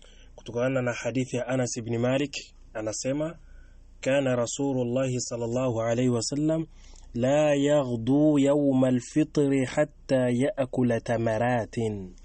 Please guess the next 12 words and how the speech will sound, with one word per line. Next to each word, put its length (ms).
Kwamba 260
Mtume 320
alayhi 340
salatu 420
wasalam 460
amekuwa 600
haamki 680
kwenda 400
kwenye 340
sala 380
ya 220
Eid 480